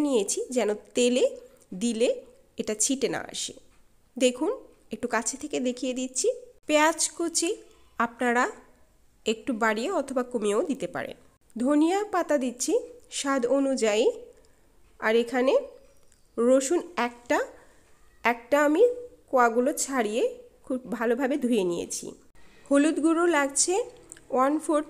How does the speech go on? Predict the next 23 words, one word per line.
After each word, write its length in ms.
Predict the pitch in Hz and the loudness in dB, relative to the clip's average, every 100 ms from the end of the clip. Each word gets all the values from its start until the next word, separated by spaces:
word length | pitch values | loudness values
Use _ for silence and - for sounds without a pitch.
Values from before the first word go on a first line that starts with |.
| - | 0
চা 100 | 240 220 | 2 2
চামচের 420 | 277 262 262 294 294 | 2 0 2 2 2
মতো, 240 | 269 269 392 494 494 - 214 | 0 0 -2 -2 -4 -4 -2
আর 100 | 208 - - - 294 | -2 -4 -16 0 0
এক 80 | - - | 0 -2
চিমটি 260 | 349 359 370 | -2 -2 -4
পরিমাণ 340 | 339 330 339 370 320 | -2 2 2 2 0
জিরা 220 | 240 240 220 | 4 2 2
গুঁড়ো 180 | 220 320 508 - - 196 | 0 0 -2 -12 -6 -4
দিচ্ছি। 380 | 220 - - 466 494 - - - - - _ _ _ _ - 247 | -2 -2 0 0 -2 -14 -20 -20 -20 -20 _ _ _ _ -2 4
লবণ 360 | 269 247 320 480 - 226 | 6 6 4 2 0 -4
আপনারা 280 | 240 240 247 | -2 -2 -2
আপনাদের 280 | 247 247 294 - | -2 -2 0 -2
স্বাদ 220 | 269 233 - 240 | -2 -4 0 2
অনুযায়ী 400 | 247 240 247 233 427 - - _ 214 | 4 2 2 2 -2 -6 -20 _ -4
দিয়ে 140 | 233 233 | 2 2
দিবেন, 180 | 233 311 370 | 2 0 2
অনেকে 220 | 233 220 240 | 0 -2 -2
কম 120 | 240 220 | -4 -2
বেশি 180 | 233 294 277 | -4 -2 -2
লবণ 220 | 220 233 247 - - _ _ _ _ - | 0 0 -2 -6 -18 _ _ _ _ -4
খান, 180 | 226 339 - - - | 0 0 -2 -12 -2
সেই 140 | 269 | 4